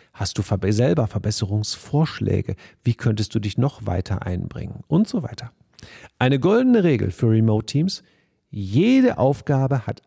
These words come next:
einen klaren Verantwortlichen. Und nicht, das Team macht das, sondern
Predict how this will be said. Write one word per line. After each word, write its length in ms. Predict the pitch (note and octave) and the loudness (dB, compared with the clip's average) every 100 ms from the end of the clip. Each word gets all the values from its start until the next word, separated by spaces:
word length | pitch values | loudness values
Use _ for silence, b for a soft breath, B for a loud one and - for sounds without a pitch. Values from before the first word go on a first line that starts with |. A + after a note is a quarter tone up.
| - | -8
einen 640 | G#2+ A#2 B2 C#3 C#3+ D3 | -2 2 4 2 2 -2
klaren 500 | - G2+ G2 F#2+ G#2 | -2 0 0 0 -4
Verantwortlichen. 840 | - G2 G2 - F2 - - - G#2 | -6 -6 -6 -6 -10 -12 -16 -14 -4
Und 160 | A#2 | 0
nicht, 300 | D3 G#3+ - - _ | 0 0 -6 -20 _
das 340 | F2 - - - | -12 -12 -12 -10
Team 400 | D#3+ F3 G#2 F2+ | -6 -2 -2 0
macht 300 | F#2 - - | -2 -4 -12
das, 220 | - - | -10 -2
sondern 400 | G2+ G#2 C#3+ | 0 2 2